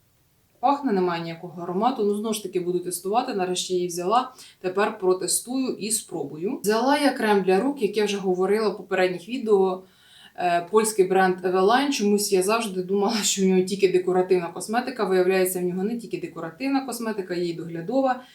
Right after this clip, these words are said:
Чомусь це моє таке якесь упущення. Я вирішила взяти на тестінг, ем, крем для рук. Він тут зволожуючий, з папаєю, кокосом, масло ши, ну, як завжди. Має він ось такий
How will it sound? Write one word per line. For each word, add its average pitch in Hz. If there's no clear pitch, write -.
Чомусь 185
це 190
моє 175
таке 156
якесь -
упущення. 240
Я 285
вирішила 233
взяти 196
на 185
тестінг, 226
ем, 185
крем 247
для 196
рук. 180
Він 247
тут 185
зволожуючий, 269
з 180
папаєю, 269
кокосом, 247
масло 165
ши, 277
ну, 220
як 180
завжди. 170
Має 240
він 208
ось 190
такий 180